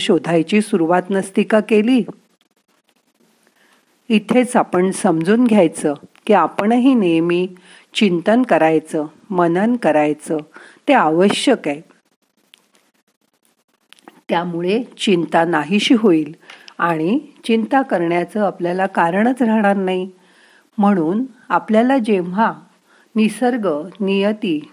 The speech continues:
किंवा नशीब संकेत देत असतो, ते संकेत आपण समजून घ्यायला शिकलं पाहिजे. तुम्हाला सुद्धा तुमची विल पॉवर वाढत गेली, अंतर्मनाशी तुमचं कॉन्टॅक्ट होत गेलं की असे संकेत मिळत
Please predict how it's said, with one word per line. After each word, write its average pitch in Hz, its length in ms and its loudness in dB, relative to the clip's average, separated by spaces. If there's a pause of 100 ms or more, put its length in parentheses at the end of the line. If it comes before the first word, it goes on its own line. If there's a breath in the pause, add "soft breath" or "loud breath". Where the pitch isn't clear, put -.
(120)
किंवा 247 300 0
नशीब 175 540 -2 (1000)
संकेत 208 420 2 (120)
देत 185 240 2
असतो, 170 420 -2 (340)
ते 254 140 4
संकेत 185 520 -2
आपण 175 320 -2
समजून 190 640 0
घ्यायला 160 380 2
शिकलं 165 360 -8
पाहिजे. 151 400 -4 (520 loud breath)
तुम्हाला 277 440 6
सुद्धा 175 440 0 (440 soft breath)
तुमची 233 360 2
विल 190 360 -2
पॉवर 190 320 2
वाढत 170 420 2
गेली, 170 400 2 (400)
अंतर्मनाशी 196 1040 0
तुमचं 180 480 -6
कॉन्टॅक्ट 170 560 0
होत 196 140 -2 (100)
गेलं 165 240 -4 (380 loud breath)
की 247 60 2
असे 226 360 4
संकेत 214 540 -2
मिळत 156 240 0